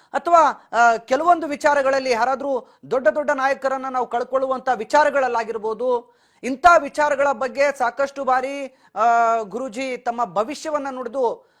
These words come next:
ಆ ಎಲ್ಲ ಭವಿಷ್ಯಗಳು ಕೂಡ ಆಶ್ಚರ್ಯಕರ ಎನ್ನುವಂತಹ ರೀತಿಯಾಗಿ ಸತ್ಯವೂ ಕೂಡ ಆಗಿರುವಂತದ್ದು. ಈ ನಿಟ್ಟಿನಲ್ಲಿ ಕಿರಣ್ ಕುಮಾರ್ ಗುರೂಜಿಯವರ ಈ ಭವಿಷ್ಯವಾಣಿ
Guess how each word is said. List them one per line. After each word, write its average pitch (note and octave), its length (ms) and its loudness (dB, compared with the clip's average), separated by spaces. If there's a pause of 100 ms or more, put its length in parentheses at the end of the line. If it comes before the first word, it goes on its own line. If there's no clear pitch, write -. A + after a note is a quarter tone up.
(100)
ಆ A3+ 80 2
ಎಲ್ಲ B3+ 340 2
ಭವಿಷ್ಯಗಳು C#4+ 560 -2
ಕೂಡ C#4+ 200 -4 (340)
ಆಶ್ಚರ್ಯಕರ D4 680 -4 (140)
ಎನ್ನುವಂತಹ C4 560 -6
ರೀತಿಯಾಗಿ B3+ 760 -4 (280)
ಸತ್ಯವೂ D4+ 440 -2
ಕೂಡ C#4 180 -4
ಆಗಿರುವಂತದ್ದು. B3 880 -4 (180)
ಈ C4 160 -6
ನಿಟ್ಟಿನಲ್ಲಿ C#4+ 640 -4 (300)
ಕಿರಣ್ D4+ 280 2
ಕುಮಾರ್ C#4 340 0
ಗುರೂಜಿಯವರ C4 580 -2 (540)
ಈ C#4+ 220 -6
ಭವಿಷ್ಯವಾಣಿ B3+ 1300 -2